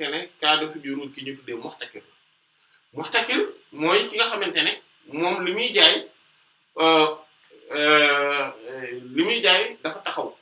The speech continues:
Maanaam du, du urud, du, du, du, bokkul ci, euh, bu, bu, maanaam du, du, du, du, du kii, du, du, du, euh, du,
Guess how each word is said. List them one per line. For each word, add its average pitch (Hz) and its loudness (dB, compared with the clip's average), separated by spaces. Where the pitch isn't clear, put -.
Maanaam 160 4
du, 135 0
du 165 -2
urud, 165 0
du, 139 -4
du, 160 0
du, 135 -6
bokkul 160 -4
ci, 143 -6
euh, 123 -8
bu, 123 -14
bu, 139 -8
maanaam 151 -4
du, 156 0
du, 143 -6
du, 131 -12
du, 131 -12
du 135 -18
kii, 117 -14
du, 120 -18
du, 120 -20
du, 117 -20
euh, 117 -6
du, - -16